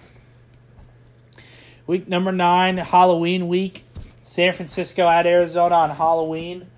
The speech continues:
Boar fest. I think Jimmy G throws for a couple tutties. I know everybody's hyped about Kyler Murray. I'm not all into the Kyler Murray train, so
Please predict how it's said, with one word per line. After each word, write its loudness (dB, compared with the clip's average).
Boar 0
fest. -10
I -8
think -10
Jimmy -6
G -6
throws -4
for -12
a -12
couple -12
tutties. -6
I -6
know 4
everybody's 2
hyped -4
about -4
Kyler 0
Murray. -4
I'm -6
not 0
all 2
into -6
the -10
Kyler -6
Murray -6
train, -6
so -14